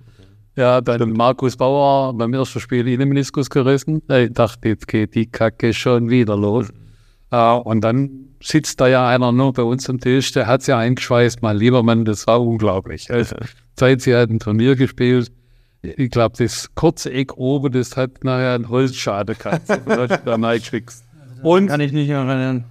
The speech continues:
Speaker 3: Ich kann mich nur noch ans Halbfinale erinnern, wie wir vor, äh,
Speaker 1: Gegen,
Speaker 3: die
Speaker 1: gegen
Speaker 3: Tradition, die Tradition kann ich mir erinnern.
Speaker 2: Ja, ich glaube,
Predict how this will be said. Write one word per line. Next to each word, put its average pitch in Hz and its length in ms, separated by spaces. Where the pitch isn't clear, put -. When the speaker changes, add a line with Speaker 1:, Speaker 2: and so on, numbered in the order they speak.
Speaker 3:
Ich - 80
kann 147 160
mich 143 120
nur 151 140
noch 151 140
ans 147 180
Halbfinale 139 480
erinnern, 127 420
wie 127 120
wir 123 80
vor, 120 400
äh, 120 120
Speaker 1:
Gegen, 139 280
Speaker 3:
die 143 80
Speaker 1:
gegen 143 140
Speaker 3:
Tradition, 147 640
die 143 100
Tradition 135 760
kann 131 160
ich 123 60
mir 127 80
erinnern. 123 340
Speaker 2:
Ja, 131 80
ich 139 100
glaube, 139 200